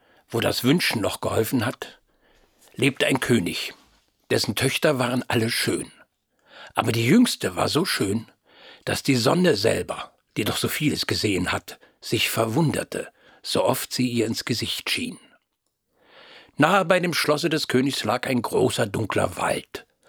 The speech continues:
Und in dem Walde unter einer alten Linde war ein Brunnen. Wenn nun der Tag recht heiß war, so ging das Königskind hinaus in den Wald und setzte sich an den Rand des kühlen Brunnens.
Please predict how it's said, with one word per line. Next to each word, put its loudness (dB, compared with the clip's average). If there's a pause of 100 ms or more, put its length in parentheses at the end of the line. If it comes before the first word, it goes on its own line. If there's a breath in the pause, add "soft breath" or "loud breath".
(380 loud breath)
Und -4
in 4
dem 2
Walde 2
unter 0
einer -2
alten -2
Linde 2
war 0
ein 0
Brunnen. 2 (840 soft breath)
Wenn 4
nun 4
der 0
Tag -2
recht -2
heiß -2
war, 0 (440 loud breath)
so 2
ging 4
das 0
Königskind 2
hinaus -2
in 0
den -4
Wald -2 (340 loud breath)
und -2
setzte -2
sich -2
an 0
den 0
Rand -2
des -6
kühlen -2
Brunnens. -6